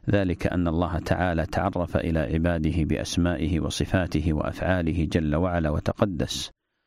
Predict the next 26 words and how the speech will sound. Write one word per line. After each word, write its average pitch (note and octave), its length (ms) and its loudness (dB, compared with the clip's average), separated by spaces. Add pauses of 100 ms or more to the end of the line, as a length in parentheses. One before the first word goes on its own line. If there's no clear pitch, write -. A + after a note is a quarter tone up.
(260)
والعباد G#2+ 560 0
لن A2+ 260 0
يروا G#2+ 320 0
ربهم F2+ 420 0
جل E2+ 260 2
وعلا E2+ 360 0
في - 100 -2
الدنيا، F2+ 400 2
وسيرونه E2+ 800 2
يوم F2 220 2
القيامة E2+ 640 0
بالنسبة E2+ 600 0
لأهل E2+ 360 -2
الإيمان E2 560 2
وأهل D#2 320 0
الجنان، E2+ 480 2 (680)
فسيرون F#2 600 2
الله F2 360 0
جل D#2+ 300 2
وعلا E2 680 0 (320)
عيانا، E2 680 2
وهي D#2 280 2
من E2+ 160 2 (100)
أعظم F2 360 0
النعم E2+ 480 2 (460)
التي F2 540 2